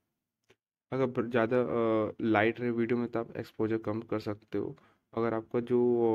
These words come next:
अ, फेस क्वालिटी या दे बॉडी क्वालिटी अगर कम दिखता रहे, तो आप कॉन्ट्रास्ट बढ़ा सकते हो, अगर ज़्यादा दिख रहा है, तो आप कम भी कर सकते हो। बाकी यहाँ पे बहुत सारे टूल्स हैं जो आप यहाँ पे कर सकते हो।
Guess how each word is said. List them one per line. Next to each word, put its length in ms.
अ, 140
फेस 200
क्वालिटी 520
या 100
दे 340
बॉडी 280
क्वालिटी 420
अगर 160
कम 300
दिखता 280
रहे, 220
तो 80
आप 200
कॉन्ट्रास्ट 400
बढ़ा 220
सकते 360
हो, 160
अगर 200
ज़्यादा 340
दिख 220
रहा 100
है, 80
तो 200
आप 140
कम 240
भी 80
कर 160
सकते 420
हो। 60
बाकी 240
यहाँ 120
पे 180
बहुत 220
सारे 140
टूल्स 320
हैं 100
जो 180
आप 60
यहाँ 60
पे 160
कर 120
सकते 360
हो। 160